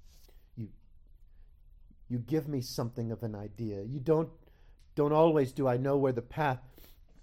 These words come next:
how it's gonna weave and, and, and, and change direction. I,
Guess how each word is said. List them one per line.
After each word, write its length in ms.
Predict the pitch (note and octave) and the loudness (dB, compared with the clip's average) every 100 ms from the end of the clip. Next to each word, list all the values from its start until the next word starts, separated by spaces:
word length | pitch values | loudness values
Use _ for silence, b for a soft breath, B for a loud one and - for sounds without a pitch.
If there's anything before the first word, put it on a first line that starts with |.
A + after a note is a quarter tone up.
| - - - - | -20 -20 -20 -16
how 260 | - D3+ C#3+ | 2 4 4
it's 100 | - | 2
gonna 180 | C3+ | 0
weave 500 | A#2+ C#3 D3 B2 G2+ | 0 0 0 0 -2
and, 200 | A2 G#2 G2 - - - - | -4 -6 -12 -20 -20 -20 -12
and, 220 | - A2 A2+ | -8 -6 -6
and, 180 | A#2 G#2+ - | -8 -8 -6
and 200 | A2 G#2 - - | -8 -8 -12 -6
change 320 | D#3+ D#3 B2 | -2 -2 -4
direction. 680 | C3 B2+ D#3 D#3 - G#2 G2+ | -4 -2 -2 -4 -12 -12 -12
I, 140 | - | -10